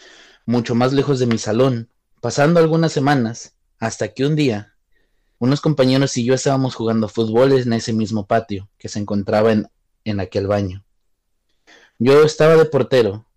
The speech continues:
y cuando en un momento del juego levanté la vista para realizar un despeje, lo volví a ver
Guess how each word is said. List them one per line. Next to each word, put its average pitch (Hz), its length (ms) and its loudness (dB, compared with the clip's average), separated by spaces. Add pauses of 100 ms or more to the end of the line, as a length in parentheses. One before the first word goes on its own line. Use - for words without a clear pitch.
(120)
y 113 80 -8
cuando 110 580 -2
en 110 140 -2
un 131 80 -2
momento 143 400 -2
del 123 100 2
juego 120 320 0
levanté 98 340 -2
la 127 120 2
vista 131 360 -4
para 98 220 -6
realizar 95 400 -6
un 110 140 0
despeje, 117 640 -2 (1200)
lo 110 300 4
volví 107 380 0
a 123 100 2
ver 113 240 0